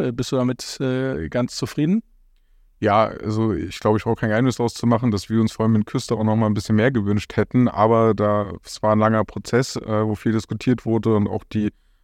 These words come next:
Speaker 2: äh, Situation in den unterschiedlichen Bezirken angeschaut wurden. Und ich glaube, dass hundertsiebzig Euro am Ende,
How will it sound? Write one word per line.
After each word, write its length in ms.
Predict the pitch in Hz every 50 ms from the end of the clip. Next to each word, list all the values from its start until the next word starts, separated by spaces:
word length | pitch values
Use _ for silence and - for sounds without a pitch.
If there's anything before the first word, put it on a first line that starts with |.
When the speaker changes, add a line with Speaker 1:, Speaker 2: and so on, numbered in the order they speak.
| _ -
Speaker 2:
äh, 160 | - 107 101
Situation 560 | 98 104 101 - 113 101 - - 120 110 110
in 60 | 107 104
den 60 | 101
unterschiedlichen 520 | 101 104 107 101 - 117 107 - - 107
Bezirken 380 | 98 95 - - 123 127 120 117
angeschaut 600 | 101 101 104 101 98 - - 104 101 104 101 104
wurden. 300 | 98 98 101 107 110 110
Und 100 | 104 98
ich 140 | 95 - -
glaube, 240 | 101 101 104 104
dass 160 | 104 101 - -
hundertsiebzig 600 | 113 107 101 - - 104 104 - - 101 98 -
Euro 320 | 98 110 107 104 104 101
am 140 | 95 101 98
Ende, 320 | 95 101 101 101 104 101